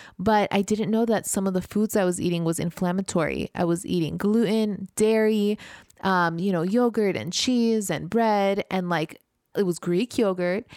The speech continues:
It was bread for, like, a turkey sandwich that was, like, healthy.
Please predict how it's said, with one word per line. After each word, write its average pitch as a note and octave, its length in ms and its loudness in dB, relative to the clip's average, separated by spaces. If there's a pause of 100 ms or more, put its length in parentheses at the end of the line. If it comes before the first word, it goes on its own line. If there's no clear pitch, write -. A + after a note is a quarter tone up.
(220)
It - 160 -2
was E3 400 2
bread F#3+ 500 0
for, F#3 160 0
like, E3+ 200 0 (100)
a F#3 80 0
turkey E3+ 320 -4
sandwich A3 640 0
that - 120 0
was, E3 140 -2
like, D#3+ 140 -2 (220)
healthy. A3+ 600 0